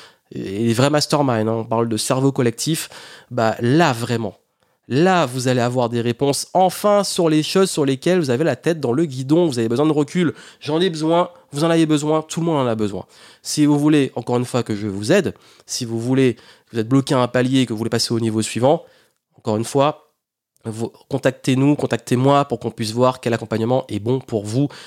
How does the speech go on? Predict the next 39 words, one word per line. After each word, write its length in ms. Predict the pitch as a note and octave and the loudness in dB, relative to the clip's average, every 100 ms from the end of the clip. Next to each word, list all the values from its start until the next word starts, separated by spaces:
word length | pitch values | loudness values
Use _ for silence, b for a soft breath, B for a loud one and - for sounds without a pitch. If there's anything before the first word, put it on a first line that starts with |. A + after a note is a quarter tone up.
| B | B
et 100 | A2+ | -8
vous 300 | G#2 A2 A2+ | -8 -6 -4
aider 300 | A2+ B2 C3+ - | 0 2 2 0
à 80 | G#2 | -6
passer 300 | G#2+ - C3 | -6 -4 -4
les 80 | |
différents 380 | A2+ A2+ A2 G#2 | -4 -4 -4 -4
paliers. 260 | G#2+ A2+ D#3 | 0 2 2
C'est 180 | - A3 | 2 0
ce 80 | |
qu'on 160 | - C#3+ | 0 0
fait, 180 | D#3 F3 | 2 0
c'est 200 | - G#3+ | 0 2
mon 120 | G3 | 4
métier. 400 | E3 C3 D#3+ E3 B B - | 4 2 2 0 B B 0
Dans 140 | D3 | 4
le 120 | F3+ | 4
business, 480 | E3 D3 C3+ D3+ - C#3+ | 2 2 2 2 0 -2
on 120 | D3 | -2
vous 140 | C#3 | 0
débloque, 440 | C3 A#2+ A#2 B2 - | 0 2 2 0 -6
on 80 | B2 | -6
vous 100 | A#2+ | -2
aide 100 | B2 | -2
à 60 | |
vous 160 | A2+ A2+ | -2 0
lancer 380 | A2 G#2+ A#2 C3 B B - | 0 2 0 -2 B B -8
et 180 | C3+ - | -8 -6
ensuite 400 | A#2 A#2+ E3 - | -6 -4 -4 -4
à 100 | G#2 G#2 | -4 -4
vous 140 | A2+ | -2
développer 540 | C3 G3+ D#3 C#3 D3+ | 2 2 2 2 2
selon 300 | - B2 C#3+ | 2 2 2
le 100 | C#3 | 0
niveau 400 | A#2 B2+ B2+ D#3 - | -2 -2 -2 -2 -4
où 100 | A2+ | -6
vous 200 | C3 F3 A#2 G#2+ | -6 -8 -6 -4
en 120 | F#2+ | -4
êtes. 320 | - - | -8 -14